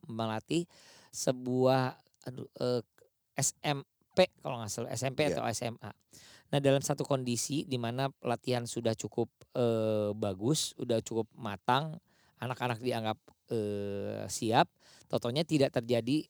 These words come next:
Speaker 1: eh, tidak demikian yang terjadi di lapangan, Gi.
Speaker 2: Heeh.
Speaker 1: Akhirnya pelatih tersebut me-, eee, lewat grup WhatsApp kelua-, orang tua meminta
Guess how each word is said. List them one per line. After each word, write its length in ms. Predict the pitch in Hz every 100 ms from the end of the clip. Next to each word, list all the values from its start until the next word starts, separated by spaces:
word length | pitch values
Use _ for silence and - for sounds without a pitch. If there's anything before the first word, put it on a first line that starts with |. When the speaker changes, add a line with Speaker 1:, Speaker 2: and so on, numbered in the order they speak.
| -
Speaker 1:
eh, 80 | -
tidak 280 | - 143 131 123
demikian 320 | 117 147 160
yang 160 | 131
terjadi 320 | 123 113 113 117
di 80 | 139
lapangan, 480 | 117 110 123 135 139 123
Gi. 160 | 110 - _ -
Speaker 2:
Heeh. 300 | 104 107 175
Speaker 1:
Akhirnya 560 | 127 156 196 165 143 190 _ -
pelatih 320 | 147 127 147
tersebut 640 | 139 131 - 131 120 123 - _ _ _ _ _ _ _ 160
me-, 320 | 143 139 139 -
eee, 180 | 135 131 131
lewat 340 | 131 131 143 -
grup 320 | 127 131 147 -
WhatsApp 400 | 131 131 - - _ _ _ _
kelua-, 400 | 160 175 127 123 -
orang 240 | 127 127
tua 400 | 117 117 107 127 - _ _ _ -
meminta 640 | 160 185 190 196 196 190